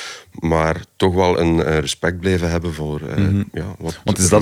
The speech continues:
Speaker 1: roots
Speaker 2: het
Speaker 1: zijn.
Speaker 2: gevaar dat als je echt die traditionele blijft programmeren, dat je een, een te klein en,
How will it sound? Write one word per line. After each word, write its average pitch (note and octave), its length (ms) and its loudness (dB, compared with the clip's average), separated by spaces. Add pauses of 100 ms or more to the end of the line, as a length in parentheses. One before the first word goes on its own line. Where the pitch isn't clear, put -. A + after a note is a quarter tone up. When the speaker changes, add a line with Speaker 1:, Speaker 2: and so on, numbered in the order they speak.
Speaker 1:
roots C#3 40 4
Speaker 2:
het C3 100 2
Speaker 1:
zijn. - 180 2
Speaker 2:
gevaar F#2+ 340 2
dat G#2 100 4
als F#2 180 2
je G2+ 120 0
echt - 220 -2
die G2+ 100 -2
traditionele G2 800 4 (840)
blijft G2 360 2
programmeren, F#2+ 500 4
dat A#2+ 120 4
je G2 260 4
een, F2+ 280 0
een E2+ 200 0
te - 100 0
klein G2+ 280 2
en, G2+ 140 2